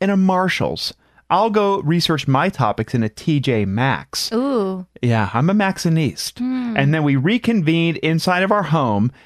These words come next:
Speaker 1: and then we discuss what we've researched with each and every one of you and each other. And this week, I'm gonna dedicate my portion of the show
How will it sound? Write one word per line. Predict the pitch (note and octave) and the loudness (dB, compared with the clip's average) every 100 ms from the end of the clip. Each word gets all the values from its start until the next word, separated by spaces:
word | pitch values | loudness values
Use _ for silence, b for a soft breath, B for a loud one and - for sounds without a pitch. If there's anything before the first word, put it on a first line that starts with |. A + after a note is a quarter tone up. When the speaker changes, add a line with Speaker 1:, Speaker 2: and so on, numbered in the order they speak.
| b | b
Speaker 1:
and | C#3 C#3 | 0 2
then | C#3 | 2
we | B2+ | 2
discuss | C3 - - C#3 - - | 0 0 0 0 -2 -2
what | G3 | 0
we've | A3 E3+ | 0 0
researched | F#3+ F#3 - F3+ F3 D3 | 0 2 2 0 0 0
with | C3+ - | -2 0
each | A3 B3+ A#3+ | 2 2 2
and | G3+ | 2
every | F#3 F3+ | 2 2
one | E3+ D#3 | 2 2
of | C3+ | 2
you | D3 D3 - | 2 2 0
and | D3+ E3 G3 G3+ | -2 0 0 0
each | F3 D#3 - - | 0 0 0 0
other. | F#3 D3+ B2 B2+ B B B | 2 2 0 -2 B B B
And | C#3 C3 D3+ | 0 2 2
this | G3+ - | 0 0
week, | F#3+ F#3+ - B B | 0 0 -4 B B
I'm | D3+ F3 G#3+ | 0 2 2
gonna | G#3 F#3 | 2 2
dedicate | E3 D3+ C#3+ D3+ C#3+ A#2+ | 2 0 0 0 0 2
my | C#3 D#3+ F3+ F#3 F#3+ E3+ | 2 2 2 2 0 -2
portion | - F#3 E3 F#3 D#3+ | 0 0 2 0 0
of | D#3+ | 0
the | C#3+ C#3+ | 0 0
show | - F#3 E3 D3 A2+ F2 | 0 2 4 2 2 0